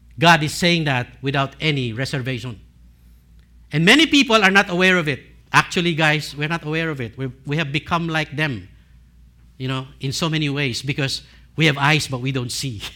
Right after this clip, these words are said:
<laughs> You know, we have ears, but we don't hear, right? Why? All because we have let other gods take control of our lives and not let our God be our God.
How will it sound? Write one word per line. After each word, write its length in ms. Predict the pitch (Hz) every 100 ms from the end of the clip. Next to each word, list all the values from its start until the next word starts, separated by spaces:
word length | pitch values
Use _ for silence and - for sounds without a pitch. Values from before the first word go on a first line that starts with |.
| - - - - - - -
<laughs> 20 | 294 - - - 254 - - 254 254 233 165
You 100 | 156
know, 100 | 165
we 80 | 190
have 100 | 202
ears, 460 | 208 208 196 165
but 140 | 165 151
we 120 | 180
don't 200 | 185 160
hear, 640 | 110 147 202 202 151 123 - _ _ - _ _ -
right? 260 | 139 208 - - _ _ -
Why? 300 | 165 143 - - -
All 200 | 147 160
because 600 | 147 143 127 - - - - _ -
we 120 | 135
have 140 | 139 113
let 200 | 147 170
other 240 | 143 151 139
gods 580 | 131 107 98 - - - - - _ -
take 180 | 123
control 380 | - 110 135 131
of 80 | 127
our 120 | 123
lives 540 | 117 107 92 87 - - - - -
and 180 | 104
not 220 | 110 123 120
let 160 | 123 -
our 160 | 117
God 340 | 104 110 95 87 - - - - -
be 140 | 101
our 100 | 92
God. 220 | 87 85